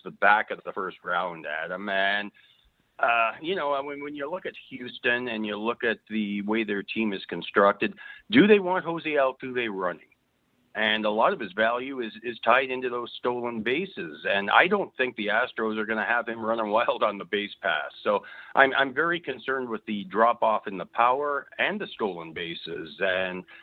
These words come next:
he's probably gonna be one player I'll be avoiding in the first round.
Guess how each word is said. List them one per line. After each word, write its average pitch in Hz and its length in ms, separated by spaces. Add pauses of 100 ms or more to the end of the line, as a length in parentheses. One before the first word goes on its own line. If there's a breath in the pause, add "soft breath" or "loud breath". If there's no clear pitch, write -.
(180 loud breath)
he's 139 140
probably 175 260
gonna 147 140
be 127 60
one 120 240
player 120 440
I'll 107 220
be 107 480 (140)
avoiding 98 640 (260)
in 98 160
the 90 60
first 92 320
round. - 260